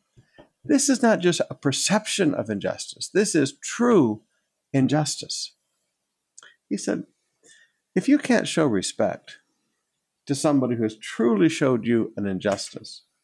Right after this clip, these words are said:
then you're not mindful of God." He said, "And you know what? <laughs> You're not acting like Jesus." Remember, he was gracious even though he was beaten.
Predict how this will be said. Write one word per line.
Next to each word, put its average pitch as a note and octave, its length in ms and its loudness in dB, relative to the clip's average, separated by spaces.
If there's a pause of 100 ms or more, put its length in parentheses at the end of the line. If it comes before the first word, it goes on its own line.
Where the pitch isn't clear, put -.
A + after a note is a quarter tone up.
(460)
then C#3 320 2
you're B3 240 2
not D3+ 300 0
mindful G#2 460 0
of E2+ 100 -8
God." - 340 -4 (760)
He D#3 120 0
said, D3+ 180 2
"And C#3+ 160 4
you G#3+ 60 4
know G3+ 120 4
what? G3 260 2 (2000)
<laughs> - 1120 0 (160)
You're F3 180 2
not D#3 180 2
acting C3 260 0
like A2+ 180 2
Jesus." G2+ 560 -6 (840)
Remember, A2+ 440 0
he B2 160 -4
was B2 160 -2
gracious B2 720 -4 (200)
even A2 260 0
though G#2 120 0
he G#2 120 0
was F#2 160 -6
beaten. - 420 -6